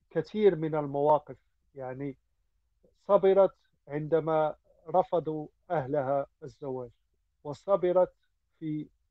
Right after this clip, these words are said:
المعيشة ال-، يعني كانت ظروف صعبة، صعبة، صعبة. تخيل أخي فارس، آه، نبحث عن سكن،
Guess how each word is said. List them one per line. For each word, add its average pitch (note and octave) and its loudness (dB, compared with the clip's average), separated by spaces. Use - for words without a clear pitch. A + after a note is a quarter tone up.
المعيشة D#3 -2
ال-، D3+ -4
يعني C#3+ -6
كانت F3+ 0
ظروف F#3 4
صعبة، D3 -2
صعبة، C#3+ -4
صعبة. C3 -10
تخيل F#3 2
أخي E3+ -2
فارس، F#3 -2
آه، D3+ -4
نبحث F#3 0
عن D3+ -2
سكن، F#3 -10